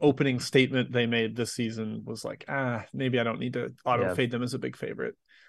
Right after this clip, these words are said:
Speaker 1: Uh, Matthew, Battle of Arizona. N A U headed to Arizona State. The Sun Devils squeaked by Tarleton in the opener.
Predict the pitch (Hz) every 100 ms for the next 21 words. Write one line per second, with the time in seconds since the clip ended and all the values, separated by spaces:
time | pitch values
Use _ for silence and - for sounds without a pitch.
0 | _ _ _ _ _ _ _ 135 135 143
1 | 180 185 175 107 117 151 180 151 123 165
2 | 131 120 170 117 110 - _ _ _ _
3 | _ _ 143 160 180 165 156 160 160 139
4 | - 139 139 - 139 143 139 143 127 -
5 | 139 139 135 - _ _ _ _ - -
6 | - - 139 139 135 123 110 - - 131
7 | 147 151 - 139 131 127 123 - 123 123
8 | - 117 113 117 120 120 120 113 117